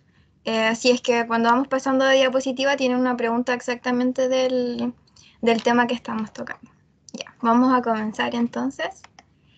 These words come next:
En primer lugar, tenemos que preguntarnos qué significa tener una alimentación saludable. Porque, bueno,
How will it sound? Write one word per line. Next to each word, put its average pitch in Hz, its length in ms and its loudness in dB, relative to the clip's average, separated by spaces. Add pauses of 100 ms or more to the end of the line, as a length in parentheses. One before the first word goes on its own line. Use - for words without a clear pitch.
(760)
En 247 140 4
primer 262 340 4
lugar, 339 420 0
tenemos 285 360 -4
que 277 460 -2 (480)
preguntarnos 226 1040 -2 (120)
qué 269 120 0
significa 277 720 -4
tener 220 260 -6
una 220 160 -4
alimentación 214 640 -6
saludable. 254 500 -4 (220)
Porque, 214 240 -6
bueno, 220 320 -4